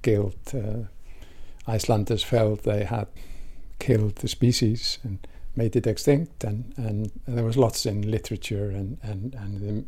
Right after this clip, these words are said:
media. But somehow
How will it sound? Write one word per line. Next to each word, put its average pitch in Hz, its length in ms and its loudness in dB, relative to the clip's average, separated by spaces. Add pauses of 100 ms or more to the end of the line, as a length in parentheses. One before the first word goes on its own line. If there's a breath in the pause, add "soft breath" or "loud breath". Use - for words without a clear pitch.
(140)
media. 120 440 2 (560 loud breath)
But 151 240 8 (840)
somehow 151 800 8